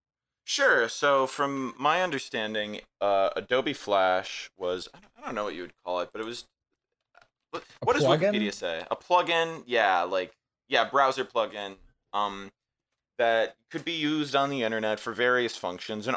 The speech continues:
Speaker 1: oftentimes it was used for, uh, for games and animations, and these games and animations came in the form of both things that were, like, um, official,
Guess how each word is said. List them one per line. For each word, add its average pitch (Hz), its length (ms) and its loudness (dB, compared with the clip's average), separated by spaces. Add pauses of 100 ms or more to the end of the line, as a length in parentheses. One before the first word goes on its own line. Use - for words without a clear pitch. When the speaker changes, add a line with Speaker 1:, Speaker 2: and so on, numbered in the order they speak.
Speaker 1:
oftentimes 117 720 0
it 101 80 -6
was 92 220 -8
used 95 400 -8
for, 87 580 -2
uh, 82 220 -2
for 87 320 -8 (200)
games 123 520 0
and 95 100 -6
animations, 117 880 -4
and 92 300 -8
these 131 240 -10 (280)
games 127 260 -2
and 113 80 0
animations 101 480 -2
came 101 220 -6
in 92 80 -6
the 90 40 -8
form 95 280 -4
of 80 80 -16
both 90 180 -2
things 87 280 -10
that 85 120 -8
were, 82 140 -6
like, 78 260 -6 (840)
um, 78 440 -4 (220)
official, 196 640 2